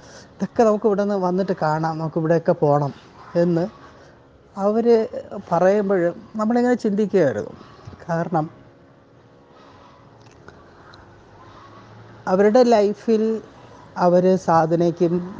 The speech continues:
ഗുരുവിനും കൊടുക്കുന്ന പ്രാധാന്യം എല്ലാം ഗുരുവായിട്ട് കണക്ട് ചെയ്ത് ഗുരുവിനോടൊപ്പം അവർ ജീവിതത്തെ, എന്താ പറയുക, നെയ്ത് കൊണ്ടുവരികയാണ്.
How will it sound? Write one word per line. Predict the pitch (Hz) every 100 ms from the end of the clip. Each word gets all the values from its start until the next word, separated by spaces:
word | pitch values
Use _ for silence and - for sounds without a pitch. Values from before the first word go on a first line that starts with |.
| 160
ഗുരുവിനും | 156 160 170 170 175
കൊടുക്കുന്ന | 156 151 156 151 151 147 147
പ്രാധാന്യം | 143 127 123 123 117 90 - - - - - - - - - - - - - - - - - - - - -
എല്ലാം | 185 190 220 233 240 233
ഗുരുവായിട്ട് | 202 190 196 196 196 175
കണക്ട് | 156 151 -
ചെയ്ത് | 160 143 131 123 104 104 107 107 - - - - - - - 185
ഗുരുവിനോടൊപ്പം | 180 196 220 220 208 175 175 156 - - - - - - - -
അവർ | 170 185 185 190 - - - 175
ജീവിതത്തെ, | 170 180 180 185 185 196 185 - - - - - - - - - - -
എന്താ | 170 175
പറയുക, | 165 160 160 156 - - -
നെയ്ത് | 180 180 185 208 208 226
കൊണ്ടുവരികയാണ്. | - - 160 151 147 131 123 98 -